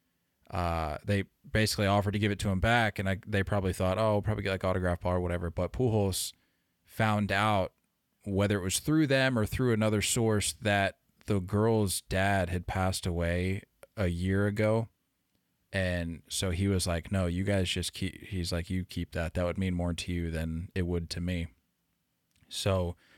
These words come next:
the ball that put Pujols in sole possession of fourth place all time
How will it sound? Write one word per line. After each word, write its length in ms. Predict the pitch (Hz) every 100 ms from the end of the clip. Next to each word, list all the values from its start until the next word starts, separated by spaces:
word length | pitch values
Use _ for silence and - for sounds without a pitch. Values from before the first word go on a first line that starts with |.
| _
the 100 | 98
ball 380 | 90 110 113 117
that 200 | 107 -
put 300 | - 107 - _ _ _
Pujols 480 | - 131 117 113 101
in 120 | 110
sole 240 | 104 113 110
possession 460 | 107 101 107 95
of 80 | 92
fourth 260 | - 101 -
place 380 | 110 101 87 98
all 160 | 95
time 520 | - 104 98 85 82